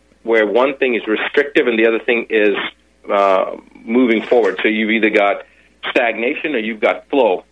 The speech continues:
as in Eastern medicine or in Eastern philosophy, they talk about chi, the flow of energy. So lymphatics, for example, when they're stagnated, they, that induces cancer. That, that's one of the characteristics of cancer. And if we can get a person's energy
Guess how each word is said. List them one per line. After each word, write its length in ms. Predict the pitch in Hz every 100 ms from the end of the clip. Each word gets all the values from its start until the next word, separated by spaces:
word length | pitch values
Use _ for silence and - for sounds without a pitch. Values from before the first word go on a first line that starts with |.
| _
as 200 | 101 101
in 300 | 104 98 92 _ _ 123
Eastern 380 | 113 - 110 104
medicine 440 | 104 104 101 - 104
or 140 | 95
in 160 | 90 98
Eastern 320 | 98 101 -
philosophy, 340 | 107 101 - 95
they 60 |
talk 160 | 107 101
about 180 | 101 -
chi, 200 | - 107
the 140 | 92 -
flow 220 | 104 101
of 80 | -
energy. 400 | 117 117 101 92 _ _ _ _ _ -
So 300 | 120 107 - - _ _ _ _ _ _ -
lymphatics, 680 | 110 117 - 135 143 120 - - - -
for 140 | 113
example, 580 | 101 101 110 107 110 107
when 140 | 104
they're 160 | 104 95
stagnated, 600 | - 131 120 107 104 101
they, 300 | 104 101 95
that 240 | 90 98 98
induces 360 | 101 98 - -
cancer. 360 | 113 113 101 90
That, 220 | 95 - - 101
that's 200 | 95 -
one 140 | 104
of 60 | 92
the 60 |
characteristics 540 | - 104 - 143 - 92
of 120 | -
cancer. 360 | 98 92 - - _ _ -
And 80 | 107
if 80 | 107
we 60 |
can 80 | 131
get 120 | 120 107
a 40 |
person's 340 | - 117 117 -
energy 300 | 120 120 107